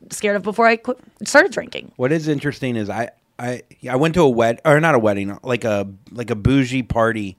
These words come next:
Speaker 2: which a thousand percent, if I was, I, if I was still drinking, I would have had nine drinks within the first five minutes 'cause that's how uncomfortable I was with these kind of people. And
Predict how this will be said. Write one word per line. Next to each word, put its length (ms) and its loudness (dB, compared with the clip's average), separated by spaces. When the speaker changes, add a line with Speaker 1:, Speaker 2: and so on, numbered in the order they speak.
Speaker 2:
which 360 -2
a 100 4
thousand 600 2
percent, 460 -2
if 140 -4
I 140 4
was, 280 -2
I, 240 0
if 140 -4
I 120 4
was 100 2
still 200 0
drinking, 520 -2
I 120 -2
would 120 4
have 100 2
had 220 -2
nine 360 -2
drinks 440 -4
within 240 -2
the 80 -2
first 360 -6
five 300 2
minutes 240 -4
'cause 140 -6
that's 180 -2
how 140 2
uncomfortable 520 -4
I 100 0
was 240 -2
with 120 -6
these 160 -8
kind 220 -6
of 80 -8
people. 420 -6
And 480 0